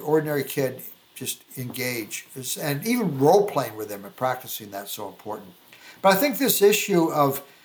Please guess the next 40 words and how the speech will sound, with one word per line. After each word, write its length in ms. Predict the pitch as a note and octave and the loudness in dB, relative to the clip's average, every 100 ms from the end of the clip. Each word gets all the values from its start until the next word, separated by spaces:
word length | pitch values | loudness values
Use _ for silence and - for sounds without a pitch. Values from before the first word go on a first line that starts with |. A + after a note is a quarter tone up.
| _ _ | _ _
belonging 580 | D3 D3 D#3 G3 F3 C#3 | 0 4 6 6 4 -2
is 180 | A#2 - | -4 -4
such 240 | D#3+ C#3 | -4 -4
a 60 | B2+ | -8
huge 560 | - D#3+ D3 C#3+ - | -8 -4 -2 -2 -4
thing, 300 | - C#3+ B2 A#2 | -4 -4 -4 -10
because 320 | - C#3 C3+ | -6 -2 -2
I 80 | B2+ | -2
think 280 | - E3+ | -4 -2
our 120 | C#3+ C3+ | 0 -2
kids 560 | - - F3 C#3+ - - - - _ | -4 -2 -2 -2 -8 -12 -20 -20 _
need 240 | C3+ D#3+ E3+ | -2 0 -2
to 80 | C#3 | -2
belong, 500 | C#3 C3+ C#3 C#3 C3 | 0 2 4 4 2
and 120 | A#2+ | -4
we 100 | C3+ | -4
need 200 | D3+ D3 | -2 -4
to 60 | |
make 220 | C#3+ C3 B2+ | -4 -4 -2
our 80 | |
homes 440 | A2+ - C3+ B2+ - | -4 0 0 0 -8
places 500 | - B2+ - B2+ A2+ | -8 -6 -6 -8 -6
where 80 | A#2 | -6
our 100 | A#2 | -8
kids 240 | A#2+ A#2 | -12 -12
belong, 380 | A2+ A2+ G#2 G#2 - _ _ _ _ - | -8 -6 -6 -10 -18 _ _ _ _ -2
where 220 | D3 C#3+ | 2 2
our 140 | C3 | 2
kids 280 | - D#3 D3 | 0 -2 0
are 140 | C3 | -4
engaged, 640 | G#2 F#2 C#3+ C#3+ D3 - C3 | -6 -6 -2 -2 -4 -8 -2
where 300 | B2+ A#2+ A#2 - - - _ - | -2 -2 -6 -18 -20 -20 _ -6
it's 200 | C3+ B2 | -4 -4
a 60 | |
fun 400 | - - F3 D#3+ | -6 0 2 2
place 280 | C#3+ D#3+ C#3+ | -2 -4 -4
to 100 | - | -6
be, 280 | B2 D3 D3 | -6 -4 -2
where 180 | C3 A2+ | -4 -6
there's 260 | A2 A2 | -8 -12